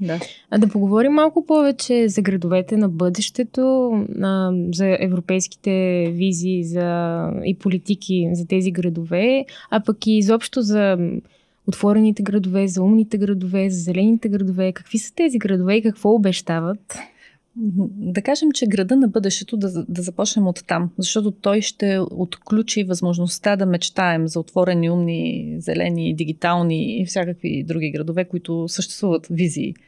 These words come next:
Speaker 1: за едни такива градове. А, и във визията на, а,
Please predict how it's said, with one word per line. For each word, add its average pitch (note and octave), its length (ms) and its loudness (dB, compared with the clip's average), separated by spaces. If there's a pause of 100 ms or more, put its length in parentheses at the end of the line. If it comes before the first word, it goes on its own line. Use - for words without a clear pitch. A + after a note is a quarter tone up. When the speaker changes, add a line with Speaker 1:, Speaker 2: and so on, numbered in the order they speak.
(200)
Speaker 1:
за D#3+ 120 -4
едни D#3 160 -2
такива E3 260 -8
градове. D#3 440 -6 (520)
А, F#3 240 0
и A#3 100 2
във B3+ 140 0
визията A#3+ 500 0
на, E3 520 -2 (240)
а, - 220 -6